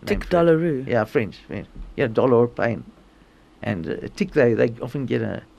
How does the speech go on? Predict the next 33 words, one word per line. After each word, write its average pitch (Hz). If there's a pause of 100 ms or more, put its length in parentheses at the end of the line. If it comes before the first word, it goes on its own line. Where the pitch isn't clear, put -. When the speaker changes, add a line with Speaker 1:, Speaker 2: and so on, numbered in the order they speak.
(260)
Speaker 2:
a, 110
a 110
jump 110
in 98
the 92
face - (200)
Speaker 1:
Gosh. 135 (320)
Speaker 2:
as 107
the 92
pain 107
hits -
them. 80 (200)
Speaker 1:
Okay, 143
so 151
Speaker 2:
Yeah. 156
Speaker 1:
technology 175
definitely 160
helping 143 (120)
in 147
the 147
Speaker 2:
Yeah. 139
Speaker 1:
more 143
we 151
know 147
about 139 (240)
Speaker 2:
Well, 147
Speaker 1:
medications. 151
Speaker 2:
we 151
know 165
what 156
the 123
cause 180
is -